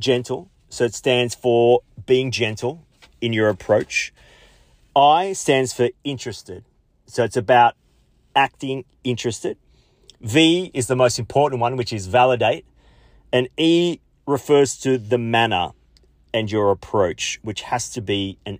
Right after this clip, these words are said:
easygoing manner. So that's, that's give. Gentle, interested, validate, and easy. Now, why gentle? Why gentle? So first of all, gentle is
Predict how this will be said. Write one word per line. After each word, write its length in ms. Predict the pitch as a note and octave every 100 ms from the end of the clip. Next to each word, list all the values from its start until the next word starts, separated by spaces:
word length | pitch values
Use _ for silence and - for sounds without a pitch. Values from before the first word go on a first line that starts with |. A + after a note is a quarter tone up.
| -
easygoing 1500 | G#2+ G#2+ A2 A2 G2+ G#2+ G2+ - _ - F#2+ F#2 F2+ F2+ F2 _ _ -
manner. 420 | F2 E2+ D2+ C#2
So 140 | - A2+
that's, 360 | A#2+ A#2+ - - _ -
that's 260 | - C#3+ -
give. 360 | - G2+ F2 -
Gentle, 500 | C#3 C3+ C#3 C#3 -
interested, 560 | C3+ B2+ B2+ - B2 G#2+
validate, 640 | A2 A2+ A2+ A2 G#2+ -
and 140 | G#2+ G2+ _
easy. 500 | G#2+ G#2+ G2+ G2 E2 - _ _ _ _ -
Now, 400 | B2 A#2 F#2 E2 _ _ _ _ -
why 600 | G2+ C3 C3+ C3 C3 C3 _ G#2+
gentle? 560 | A#2 A2 G#2 F2 - _ _ _ _
Why 440 | G2+ A#2 A#2 A#2
gentle? 540 | G#2+ A2 G#2 G2 E2+ -
So 380 | - A2+ A2+ A2 -
first 320 | - D#3 -
of 120 | C3
all, 140 | A#2 A2+
gentle 600 | - D3+ F3 F#3 F3+ - _ _ _ _ _ _ -
is 580 | C3+ C3+ C3 A2+ -